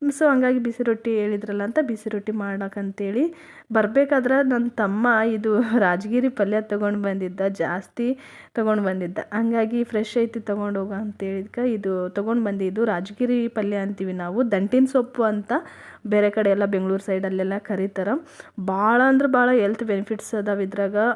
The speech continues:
ಹಿಮೋಗ್ಲೋಬಿನ್ ಕೂಡ ಹೆಚ್ಚಾಗ್ತೈತಿ, ಬಿ ಪಿ,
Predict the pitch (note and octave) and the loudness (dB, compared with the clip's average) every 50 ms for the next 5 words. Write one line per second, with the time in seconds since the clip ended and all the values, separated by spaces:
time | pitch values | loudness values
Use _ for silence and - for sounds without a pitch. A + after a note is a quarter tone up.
0 | - - G3+ G#3 G#3 G#3 G#3+ G#3 G#3+ A3 G3+ G#3 G#3 A3 G#3+ - G#3+ A3 A3 G#3 | -2 -4 -2 -2 0 -2 -2 -2 -2 -4 -4 -2 -4 -4 -4 -4 -2 -2 -2 -2
1 | G#3+ - - G#3+ G#3 G#3+ - A3 G#3+ G#3 G#3+ A3 G#3+ G#3+ G3+ G#3 G3+ G#3 G3+ - | -2 -2 -4 -4 -4 -2 -2 -4 -4 -4 -4 -4 -4 -4 -4 -4 -6 -6 -6 -6
2 | G#3+ G#3+ G#3+ A3+ A3+ | -4 -4 -2 -2 -4